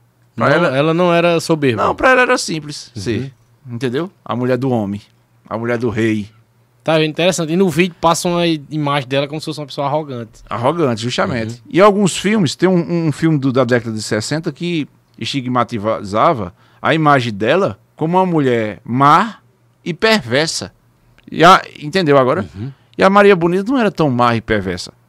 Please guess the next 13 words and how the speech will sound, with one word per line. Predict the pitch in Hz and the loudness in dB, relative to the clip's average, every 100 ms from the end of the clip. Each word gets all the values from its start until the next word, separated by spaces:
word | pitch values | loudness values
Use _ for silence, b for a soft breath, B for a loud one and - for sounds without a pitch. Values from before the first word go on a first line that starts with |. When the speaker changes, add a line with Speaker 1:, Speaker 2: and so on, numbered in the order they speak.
| _ - | _ -2
Speaker 1:
Ela | 175 | 2
era | 214 | 4
apenas | 196 185 220 311 254 - - _ _ - | 4 2 2 -2 -4 -8 -12 _ _ 0
Maria | 175 175 | 4 4
Bonita, | 208 185 117 | 4 2 2
vaidosa, | 107 120 101 95 120 208 - _ _ _ - | 2 2 2 0 0 -4 -8 _ _ _ -4
muito | 123 113 | -4 2
vaidosa, | 117 98 104 143 170 - b b b b b | 2 2 2 0 -4 -12 b b b b b
entendeu? | - 120 110 131 175 B B B B B B _ _ | -6 -2 0 0 -2 B B B B B B _ _
Extremamente | - 135 156 147 123 120 - | -10 -2 2 4 4 0 -4
va-, | - 95 101 | -10 -8 -8
va-, | - 101 113 104 82 | -8 -2 2 2 2
vaidosa. | 107 120 101 104 143 | 4 4 4 2 0